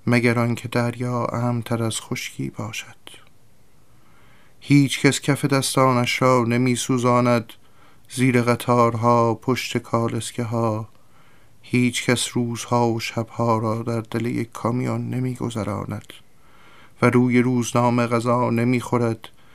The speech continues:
مگر آنکه فرسنگ هایی که پیموده شدند مفهومی بیشتر از یک سفر داشته باشند.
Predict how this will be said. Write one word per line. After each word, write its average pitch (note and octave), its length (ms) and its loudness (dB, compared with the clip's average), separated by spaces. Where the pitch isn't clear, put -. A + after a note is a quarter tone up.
مگر B2 320 6
آنکه A#2 280 -2
فرسنگ A#2 720 -2
هایی A#2 400 0
که B2 140 -2
پیموده A#2 480 -2
شدند A#2 760 -4
مفهومی A#2 580 2
بیشتر A#2 540 0
از A2+ 220 0
یک A2+ 140 -4
سفر B2 340 -4
داشته A2+ 520 -4
باشند. A2+ 720 -4